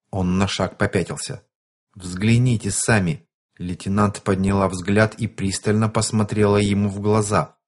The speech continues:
Потом ответила: "Мы посмотрим". Она перехватила штурмовой автомат так, чтобы держать его одной рукой, а другой сделала знак и крикнула: "Стешин, загляните внутрь!"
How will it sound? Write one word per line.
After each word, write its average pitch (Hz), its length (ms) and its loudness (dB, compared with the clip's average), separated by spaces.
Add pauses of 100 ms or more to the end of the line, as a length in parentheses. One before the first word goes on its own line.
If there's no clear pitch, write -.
(200)
Потом 90 380 -4
ответила: 85 600 -6 (520)
"Мы 107 220 0
посмотрим". 131 680 -2 (600)
Она 95 260 2
перехватила 101 720 0
штурмовой 101 580 2
автомат 98 600 0
так, 104 220 2
чтобы 98 280 -4
держать 101 480 0
его 98 240 2
одной 95 280 0
рукой, 120 520 2 (100)
а 107 120 0
другой 98 480 2
сделала 104 580 4
знак 98 380 2
и 117 80 -2
крикнула: 82 600 -4 (280)
"Стешин, 101 560 2 (260)
загляните 123 680 4
внутрь!" 123 400 4